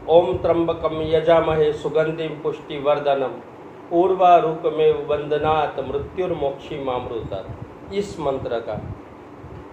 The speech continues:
उपयोग करना है। इस मंत्र का अर्थ होता है ओम त्र्यंबकम, यानी त्रिनेत्रधारी, त्र्यंबकम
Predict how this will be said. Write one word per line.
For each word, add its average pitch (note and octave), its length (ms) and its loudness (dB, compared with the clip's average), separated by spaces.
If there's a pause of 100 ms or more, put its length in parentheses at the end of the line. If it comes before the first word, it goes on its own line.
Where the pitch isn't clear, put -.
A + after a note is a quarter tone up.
(440)
उपयोग D3 440 -2
करना G2 260 -8
है। - 240 -18 (540)
इस G#3+ 220 0
मंत्र F#3+ 360 2
का G#3 120 0
अर्थ F#3 260 2
होता C#3 220 -2
है G2 140 -4 (1160)
ओम F3+ 260 4
त्र्यंबकम, D#3 600 2 (340)
यानी E3+ 360 0 (420)
त्रिनेत्रधारी, F#3+ 1000 4 (800)
त्र्यंबकम E3+ 640 4